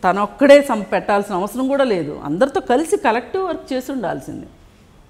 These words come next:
ఆయన ఒక్కడే ఎందుకు చేయాలనుకుంటున్నాడు? ఇంక మిగతా అందరూ కూడా ఉన్నారు కదా,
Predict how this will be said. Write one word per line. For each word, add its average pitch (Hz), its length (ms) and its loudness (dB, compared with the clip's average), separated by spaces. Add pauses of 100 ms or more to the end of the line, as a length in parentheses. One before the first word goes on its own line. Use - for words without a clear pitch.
(500)
ఆయన 202 140 -4
ఒక్కడే 302 300 -4
ఎందుకు 277 240 -4
చేయాలనుకుంటున్నాడు? 196 1040 -4 (640)
ఇంక 170 200 0
మిగతా 165 240 0
అందరూ 220 280 0
కూడా 240 180 0
ఉన్నారు 196 280 -4
కదా, 160 240 -8